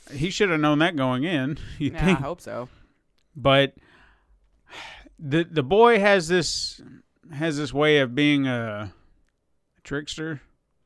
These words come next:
Speaker 2: Hmm.
Speaker 1: Like, I just, I don't know if that's what I wanna, wanna think, or maybe, like you said, he's covering his tracks. I don't know. I don't know if you even saw this, but they pulled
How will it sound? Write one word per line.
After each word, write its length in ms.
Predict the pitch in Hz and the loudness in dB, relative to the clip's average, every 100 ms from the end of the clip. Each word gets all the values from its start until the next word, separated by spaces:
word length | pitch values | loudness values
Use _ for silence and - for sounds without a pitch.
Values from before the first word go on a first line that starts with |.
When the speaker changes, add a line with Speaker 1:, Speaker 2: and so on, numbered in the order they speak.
| _ _ _ - | _ _ _ -20
Speaker 2:
Hmm. 280 | 131 127 123 | -20 -18 -10
Speaker 1:
Like, 240 | 107 110 | -8 -8
I 100 | 107 | -8
just, 300 | 113 113 - - | -8 -10 -12 -16
I 140 | - 123 | -8 -6
don't 160 | 131 | -2
know 360 | 131 131 131 131 | -2 0 -2 -4
if 140 | 135 | -6
that's 240 | 113 131 - | -4 -4 -2
what 160 | 127 123 | -2 0
I 60 | |
wanna, 520 | 120 135 147 147 - | 0 0 2 0 -4
wanna 320 | 120 127 147 143 | -8 -4 -2 0
think, 400 | 160 160 151 - | 0 0 -2 -12
or 140 | 110 | -12
maybe, 340 | 113 120 127 135 | -6 -2 0 0
like 220 | 135 131 | -2 -4
you 80 | 147 | -6
said, 180 | 202 147 | -2 -2
he's 140 | 113 | -4
covering 320 | - 123 135 | -6 -4 -4
his 100 | 143 | -6
tracks. 320 | - 160 113 - _ | -6 -6 -6 -14 _
I 160 | 214 220 | 2 2
don't 220 | 214 202 | 2 0
know. 340 | 190 160 101 - _ _ _ _ | 2 2 0 -8 _ _ _ _
I 100 | 170 | 2
don't 100 | 196 | 4
know 100 | 196 | 4
if 100 | 180 | 2
you 100 | 180 | 0
even 180 | 175 151 | -2 -2
saw 260 | - 165 156 | 4 4 4
this, 220 | 180 170 | 2 -2
but 180 | - 127 | -6 -4
they 120 | 143 | -6
pulled 500 | - - 180 170 143 | -4 0 2 2 -2